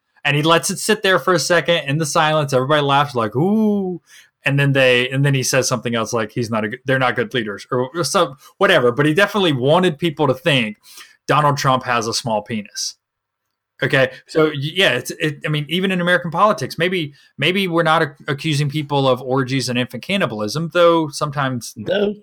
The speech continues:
Speaker 1: you
Speaker 2: I
Speaker 1: do
Speaker 2: mean
Speaker 1: have co-, uh, accusations like that. But you do still get this sexual slander going on in these identity politics. I mean, it's just, it's just great.
Speaker 2: Well, you know, Miley Cyrus is a, you know,
Speaker 1: Yeah.
Speaker 2: you know,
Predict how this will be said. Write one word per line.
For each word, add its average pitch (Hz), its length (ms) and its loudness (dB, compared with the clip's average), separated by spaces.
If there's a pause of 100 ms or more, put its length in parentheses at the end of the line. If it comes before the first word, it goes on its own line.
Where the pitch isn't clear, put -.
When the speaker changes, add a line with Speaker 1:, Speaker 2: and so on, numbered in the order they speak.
(120)
Speaker 1:
you 131 160 -10
Speaker 2:
I 143 80 0
Speaker 1:
do 160 140 4
Speaker 2:
mean 143 80 2
Speaker 1:
have 143 340 0
co-, 156 100 0 (140)
uh, 135 200 2
accusations 127 540 -2
like 107 140 -6
that. 110 220 -8 (360)
But 143 160 -4
you 170 80 -2
do 175 140 0
still 151 200 0
get 143 140 -4
this 143 140 -2
sexual 127 340 -4
slander 123 380 -4
going 110 320 -2
on 147 240 0
in 110 80 -2
these 110 160 -2
identity 123 480 -2
politics. 104 560 -6
I - 20 -8
mean, 110 140 -6
it's 107 140 -8
just, 104 300 -10 (320)
it's - 160 -8
just - 220 -8
great. 110 240 -8 (920)
Speaker 2:
Well, 156 100 0
you 170 140 0
know, 92 120 2
Miley 92 360 2
Cyrus 82 420 -2
is 85 140 -8
a, 80 180 -4 (140)
you 90 180 -10
know, 76 180 -12 (480)
Speaker 1:
Yeah. 160 280 -2 (320)
Speaker 2:
you 82 120 -8
know, 85 120 -16